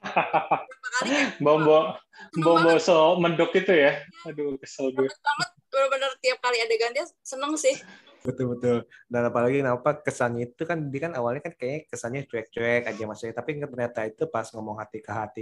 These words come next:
Speaker 3: itu, ya, "Lu kan anak gue," istilahnya, "gue tahu nih," istilahnya itu, itu, eh, tanggal, tanggal lahir lu. Nah, itu dalam arti,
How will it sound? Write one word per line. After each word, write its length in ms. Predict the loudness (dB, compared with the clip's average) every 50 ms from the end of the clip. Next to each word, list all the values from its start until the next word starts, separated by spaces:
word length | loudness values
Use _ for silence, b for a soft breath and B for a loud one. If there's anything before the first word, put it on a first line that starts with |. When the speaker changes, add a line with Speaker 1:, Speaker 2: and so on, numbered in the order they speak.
| -12 -10
Speaker 3:
itu, 300 | _ -2 -2 -2 -2 -4
ya, 320 | -8 -8 -8 -6 -8 -8 -8 -4
"Lu 140 | -4 -2 -2
kan 80 | -2 -2
anak 240 | -2 -2 -4 -2 0
gue," 380 | 2 4 4 4 2 -2 -4 -6
istilahnya, 240 | -4 -4 -4 -4
"gue 160 | -4 -2 -2 0
tahu 240 | 0 2 2 0 0 -2
nih," 120 | -6 -8 -10
istilahnya 240 | -12 -12 -12 -14 -12
itu, 140 | -12 -12 -12 -12 -12 -12
itu, 260 | -14 -12 -10 -8 -6 -6 -4 -6
eh, 200 | -6 -6 -8 -8 -8
tanggal, 200 | -8 -6 -8 -8 -8 -10 _
tanggal 240 | -10 -8 -6 -6
lahir 260 | -6 -6 -6 -6 -4 -2 0
lu. 160 | 0 0 0
Nah, 160 | 0 -2 -6 -8 -10 -12
itu 220 | -16 -8 -2 0 0 0 -2 -4 -10 _ _ _
dalam 240 | -12 -10 -8 -4
arti, 140 | -2 0 0